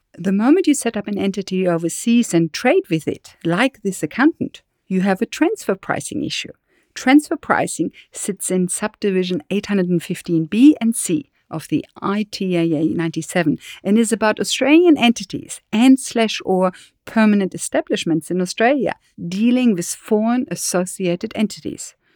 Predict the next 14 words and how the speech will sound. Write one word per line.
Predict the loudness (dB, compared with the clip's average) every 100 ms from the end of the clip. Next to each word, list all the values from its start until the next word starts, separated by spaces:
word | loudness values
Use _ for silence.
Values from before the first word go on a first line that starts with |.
| _
So | 0 0 0 -6
Australian | -4 2 6 6 4
transfer | 2 2 2 2 -6
pricing | -4 -4 -4 -6 -6 -8 _ -2
only | 2 4 4 4
applies | 2 0 0 -2
to | -8
Australian | -6 0 0 0
entities | 0 -2 -4 -6 -6 -8 _ _
and | -4 -4
P | -2 0 2
Es | 2 0
in | -8
Australia. | -8 -6 -6 -8